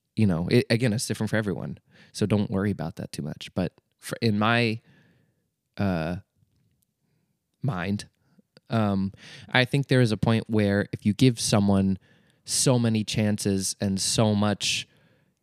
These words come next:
grace to just kind of do whatever, then that's when you can be led into, you know, really toxic waters, perhaps, where you're allowing somebody to i-, i-,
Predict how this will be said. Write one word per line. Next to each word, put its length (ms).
grace 440
to 80
just 240
kind 200
of 160
do 280
whatever, 640
then 300
that's 400
when 160
you 80
can 160
be 300
led 280
into, 520
you 120
know, 200
really 420
toxic 560
waters, 760
perhaps, 580
where 460
you're 340
allowing 560
somebody 800
to 500
i-, 100
i-, 60